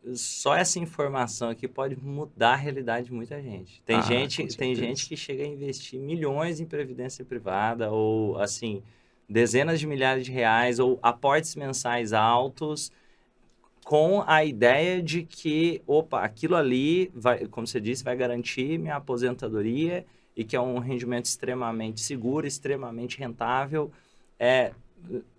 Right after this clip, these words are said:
Speaker 1: e como você disse, na, na média,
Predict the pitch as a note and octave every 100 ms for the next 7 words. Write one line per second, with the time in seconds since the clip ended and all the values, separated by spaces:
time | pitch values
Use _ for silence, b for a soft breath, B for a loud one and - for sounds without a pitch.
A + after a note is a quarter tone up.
0 | _ B2+ G#2+ - D3 D#3 E3+ C3+ D#3+ F3
1 | D#3 - B2 D3+ C3 C3+ F3+ F3 C3 G#2+
2 | G2+